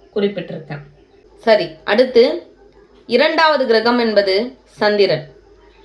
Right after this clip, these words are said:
சந்திரனுடைய நகர்வை நவகிரக பாதசாரங்கள் இந்த கிரக வரிசையில கொடுக்கல. என்ன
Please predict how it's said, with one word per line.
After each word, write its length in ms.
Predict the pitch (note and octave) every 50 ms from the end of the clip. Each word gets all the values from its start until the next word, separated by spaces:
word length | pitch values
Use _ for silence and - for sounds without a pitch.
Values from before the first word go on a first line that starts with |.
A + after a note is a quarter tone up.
| - - -
சந்திரனுடைய 760 | - B3 B3 C4+ D4 E4+ F4+ F4 E4+ D#4+ D4+ C#4 C4+ B3+ A#3 A3
நகர்வை 460 | G#3+ G#3 G3+ A#3 B3+ C4 A3+ G#3 G#3+ B3+ - - - _ - - - _ _ _ - A#3 A#3
நவகிரக 600 | B3 B3+ C4 C4+ D#4+ F4 E4+ D#4+ C#4+ B3 C#4 D#4 D4+
பாதசாரங்கள் 880 | - B3 A3+ A3+ A#3 A#3 A#3 - A3 F#3+ F#3 F3+ F3 E3+ D#3+ D3+ D3 - - - - _ _ - -
இந்த 140 | A#3 B3 A#3 A3+
கிரக 320 | B3 C4 C4+ C4 E4 E4+
வரிசையில 520 | D#4 C#4+ B3+ B3 C#4+ C#4+ C#4 C#4+ C4 A#3+ A#3+ C4+ - - - - _
கொடுக்கல. 380 | - C4+ C4 C4+ C4+ - - D#3 - - - - _ _ _ _ _ _ _ _ -
என்ன 200 | B3+ C#4+ D#4